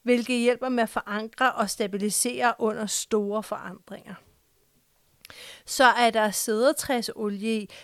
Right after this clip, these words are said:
Den robuste duft af cedertræ, den vil inspirere til styrke og mod, meget lig vædderen. Øh, cedertræsolie er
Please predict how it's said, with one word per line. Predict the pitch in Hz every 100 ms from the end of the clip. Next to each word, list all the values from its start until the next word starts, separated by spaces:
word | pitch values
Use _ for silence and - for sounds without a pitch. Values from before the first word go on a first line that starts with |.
| -
Den | 240 240
robuste | 220 214 - 294 - -
duft | 233 - 247 - 269
af | -
cedertræ, | - 226 240 302 311 - 220 202
den | 247
vil | 269
inspirere | 240 - - 226 233 254 269
til | 269 185
styrke | - - 277 302 339 330 320
og | 262 247
mod, | 226 233 262 240 - -
meget | 226 226 - 269 269
lig | 220 247 247 202 185
vædderen. | 226 - 247 196 185 190 _ _ - - - - -
Øh, | 240 220
cedertræsolie | - 277 285 330 - 254 240 233 214 233
er | 208